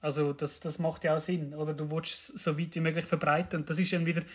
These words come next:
da kommen wir ein bisschen zurück zu dem Punkt, von wegen, du machst es ja dann aus Egoismus. Ja, vielleicht macht der, der so, so Tools zur Be-, äh, zur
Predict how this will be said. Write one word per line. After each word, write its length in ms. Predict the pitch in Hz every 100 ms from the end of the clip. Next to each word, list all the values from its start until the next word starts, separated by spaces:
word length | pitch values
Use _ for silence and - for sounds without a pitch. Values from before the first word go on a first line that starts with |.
| - -
da 80 | -
kommen 240 | - 190 180
wir 20 |
ein 120 | 160 -
bisschen 320 | 214 208 220
zurück 260 | - 202 -
zu 80 | 175
dem 200 | 165 -
Punkt, 280 | 185 175 -
von 100 | 156
wegen, 240 | 156 156
du 80 | 156
machst 300 | 156 160 -
es 80 | 151
ja 80 | 147
dann 160 | 139
aus 140 | 143 170
Egoismus. 720 | 143 143 175 - 127 - - - - - -
Ja, 200 | 165 160
vielleicht 480 | - 156 220 - 160
macht 320 | 147 - -
der, 160 | 156
der 140 | 151 147
so, 420 | 156 147 143 143
so 140 | -
Tools 560 | 143 - 190 185 151 -
zur 160 | - 143
Be-, 240 | 156 156
äh, 240 | 151 147 147
zur 320 | 156 147